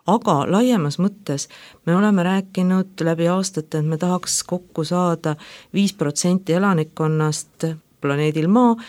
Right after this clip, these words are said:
kes sel päeval, viieteistkümnendal septembril, saavad teemast puudutatud. Need, kes käivad koristamas, need, kes on nende inimeste lähedased ja need,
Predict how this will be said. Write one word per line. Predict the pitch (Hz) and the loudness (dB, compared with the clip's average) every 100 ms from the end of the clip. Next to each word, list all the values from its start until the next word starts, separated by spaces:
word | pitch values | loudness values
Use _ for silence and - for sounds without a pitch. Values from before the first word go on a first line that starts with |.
| - - | -16 -4
kes | 151 - | -2 0
sel | 202 202 | 0 0
päeval, | 208 190 208 202 | 0 2 2 2
viieteistkümnendal | 165 160 175 - 165 147 147 | 0 0 -2 -4 -4 -2 -4
septembril, | 147 - 185 196 165 151 147 - | -6 0 2 2 2 0 -2 -4
saavad | 170 165 156 - | -2 0 -2 -2
teemast | 180 175 - - | 0 0 -2 -6
puudutatud. | 180 160 135 - 139 - 139 - - - - | -4 -4 -6 -8 -10 -8 -10 -12 -20 -18 -2
Need, | 185 190 | -2 0
kes | 156 147 - | -2 -2 -2
käivad | 156 156 151 | 0 -2 -4
koristamas, | 208 240 220 - 185 180 180 - _ _ 180 | -2 0 0 -2 -2 0 -2 -6 _ _ 0
need, | 190 190 | 2 2
kes | 156 151 156 | -2 0 -2
on | 160 | 0
nende | 160 165 | 2 2
inimeste | 160 165 151 - 165 | 2 0 -2 -4 -2
lähedased | 208 226 - 165 170 160 - | 0 0 -2 -2 -2 -4 -4
ja | 151 | -2
need, | 170 190 190 | 0 0 -2